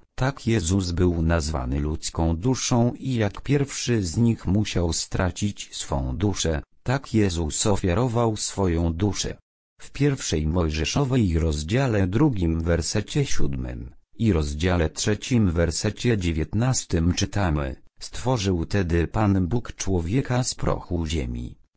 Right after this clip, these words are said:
i tknął w jego nozdrza oddech życia. I stał się człowiek duszą żyjącą", K J V.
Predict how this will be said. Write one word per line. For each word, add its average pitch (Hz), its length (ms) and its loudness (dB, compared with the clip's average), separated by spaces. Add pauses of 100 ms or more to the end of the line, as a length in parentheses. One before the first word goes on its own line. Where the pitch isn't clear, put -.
i 107 120 2
tknął 139 500 2
w 101 80 -4
jego 85 360 0
nozdrza 78 680 0
oddech 80 460 0
życia. - 600 -8 (440)
I 110 180 4
stał 127 420 -2
się 117 240 -2
człowiek 101 580 2
duszą 127 520 2
żyjącą", 69 800 0 (320)
K 104 180 0
J 95 340 -2 (100)
V. 90 260 4